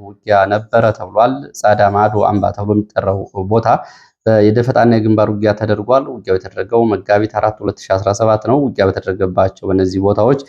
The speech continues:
እንግዲህ፣ እ፣ በርካታ የመንግስት ወታደሮች ቆስለው ወደ ሕክምና ጣቢያዎች ገብተዋል ተብሏል። ከዛ ባለፈ የደረሰው ዝርዝር ጉዳት አልታወቀም። የመንግስት ወታደሮች፣ እ፣ በአየር ማረፊያው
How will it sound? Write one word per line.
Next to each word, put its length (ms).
እንግዲህ፣ 320
እ፣ 120
በርካታ 420
የመንግስት 300
ወታደሮች 380
ቆስለው 420
ወደ 200
ሕክምና 400
ጣቢያዎች 380
ገብተዋል 500
ተብሏል። 380
ከዛ 260
ባለፈ 320
የደረሰው 420
ዝርዝር 320
ጉዳት 300
አልታወቀም። 640
የመንግስት 360
ወታደሮች፣ 540
እ፣ 180
በአየር 540
ማረፊያው 420